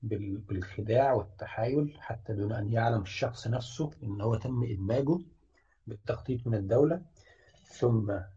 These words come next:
تكلمنا عن كيف هذا الإدماج يؤثر على عملية التوظيف. فأنت حالتك في النظام المجتمعي هذا، مندمج أو غير مندمج، هي تتحكم في، آه، التوظيف وأيضًا السكن،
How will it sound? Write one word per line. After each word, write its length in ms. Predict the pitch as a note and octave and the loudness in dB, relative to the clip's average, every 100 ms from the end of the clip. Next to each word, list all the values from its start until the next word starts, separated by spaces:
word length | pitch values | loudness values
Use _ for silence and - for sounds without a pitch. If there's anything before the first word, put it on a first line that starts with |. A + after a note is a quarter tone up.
| - | -12
تكلمنا 640 | - G#2 G#2 A#2+ A2+ F2 - | -6 -2 2 2 2 0 -4
عن 160 | G2+ G2 | -4 -4
كيف 360 | G2 A#2+ A#2 | 4 4 4
هذا 560 | A2+ A#2 A#2+ G#2 G#2 G2+ | 6 8 8 6 0 -2
الإدماج 580 | A2 A2+ F#2+ G#2+ B2+ D3 - - | -6 -4 0 6 6 4 -2 -8
يؤثر 460 | G2+ A2+ - - | -4 -4 -4 -2
على 200 | A2 A2 | 2 4
عملية 380 | A#2+ G#2 G#2 A#2 | 4 2 4 4
التوظيف. 500 | B2 - A2 A2 G2 - - _ _ _ _ _ | 4 2 2 2 0 -4 -20 _ _ _ _ _
فأنت 200 | A#2+ - | -10 -6
حالتك 440 | G#2 A2+ A#2+ A#2 | -4 0 0 -2
في 100 | - | -6
النظام 360 | G#2+ G#2 A2+ A#2+ | -6 0 2 4
المجتمعي 580 | A2+ G2+ - A#2+ A2+ G#2 | 2 0 -2 0 0 2
هذا، 360 | C#3 C3 D3+ - - - | 2 4 0 -2 -16 -10
مندمج 440 | G2 G2+ A#2 A2 | -8 0 0 0
أو 200 | G#2+ G2+ | -2 0
غير 100 | A#2+ | 2
مندمج، 440 | A#2 G#2 A#2 D#3 D#3+ - - - - _ | 4 2 2 2 2 -8 -20 -20 -20 _
هي 180 | A#2 A#2+ | 0 0
تتحكم 800 | A#2 - A#2 B2 - - C#3 D3 - _ _ - | 0 -6 2 2 4 6 6 6 -2 _ _ -8
في، 360 | A#2+ B2 C3+ - - - _ _ _ - | -2 0 0 -4 -16 -20 _ _ _ -8
آه، 300 | G2+ G2 G2 | -4 -4 -4
التوظيف 720 | - G#2 G2+ A2 D3 D3 - | -4 -2 0 4 4 4 2
وأيضًا 1040 | A#2+ A#2+ A#2+ A#2+ A#2 A#2 A#2 - C#3 C3+ | 2 6 6 6 4 4 2 4 4 6
السكن، 480 | C3+ - D3 - | 4 6 4 4